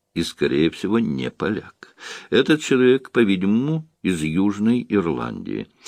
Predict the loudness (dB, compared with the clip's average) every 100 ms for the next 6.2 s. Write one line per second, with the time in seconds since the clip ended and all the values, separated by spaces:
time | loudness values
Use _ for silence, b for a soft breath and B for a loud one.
0 | B B -2 0 -2 2 2 2 2 2
1 | 2 0 2 0 0 0 0 0 -8 -10
2 | -16 -20 _ _ _ _ _ _ _ -20
3 | B B -10 -10 -6 4 6 6 4 0
4 | -4 -4 -2 2 2 2 0 0 0 0
5 | 0 2 -2 -4 0 2 2 2 2 0
6 | -2 -18